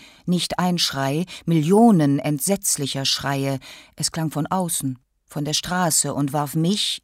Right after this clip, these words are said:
ich stand am Fenster, betäubt ins Zimmer zurück. Ich zog den Vorhang. Der junge Mann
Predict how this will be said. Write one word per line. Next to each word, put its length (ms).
ich 180
stand 320
am 100
Fenster, 580
betäubt 680
ins 320
Zimmer 360
zurück. 500
Ich 220
zog 220
den 160
Vorhang. 480
Der 120
junge 260
Mann 420